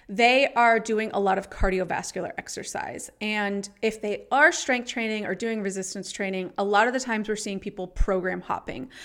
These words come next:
A lot of clients that come into Fit Life Academy have been doing either different workout plans for, like, the last six months. They've been hopping around to different apps, different trainers that they're working with, or they've just been going into the gym and just kind of, like,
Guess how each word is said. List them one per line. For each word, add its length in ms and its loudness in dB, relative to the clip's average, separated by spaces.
A 80 4
lot 240 8
of 120 2
clients 520 4
that 160 4
come 260 0
into 240 -2
Fit 220 0
Life 160 2
Academy 560 2
have 360 2
been 200 2
doing 720 -2
either 460 0
different 340 4
workout 320 6
plans 420 0
for, 140 -4
like, 140 0
the 60 -2
last 260 2
six 200 -6
months. 280 -2
They've 200 -2
been 120 -4
hopping 340 -2
around 360 -2
to 200 -4
different 400 -6
apps, 480 4
different 320 -6
trainers 480 0
that 120 -2
they're 120 -2
working 400 -4
with, 340 4
or 160 6
they've 160 4
just 180 -2
been 120 -2
going 240 0
into 180 0
the 100 0
gym 320 0
and 80 -4
just 160 -6
kind 220 -4
of, 240 -8
like, 240 -2